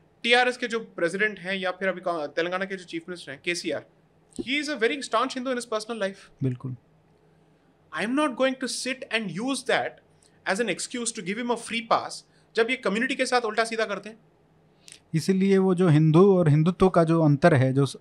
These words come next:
Speaker 2: सावरकर ने समझाया था
Speaker 1: करेक्ट।
Speaker 2: कि हिंदुत्व जो है वो हिंदू धर्म का एक,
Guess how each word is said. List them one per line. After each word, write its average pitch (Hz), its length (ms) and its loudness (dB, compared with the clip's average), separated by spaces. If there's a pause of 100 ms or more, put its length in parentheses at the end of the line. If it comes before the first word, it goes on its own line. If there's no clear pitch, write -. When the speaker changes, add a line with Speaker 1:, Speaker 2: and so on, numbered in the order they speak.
Speaker 2:
सावरकर 160 460 6
ने 180 140 4
समझाया 151 380 6
था - 80 6
Speaker 1:
करेक्ट। 165 160 6
Speaker 2:
कि 185 100 6
हिंदुत्व 160 560 8
जो 165 160 6
है 151 160 6
वो 160 200 2
हिंदू 175 460 4 (460)
धर्म 160 320 6
का 170 280 6
एक, 175 300 0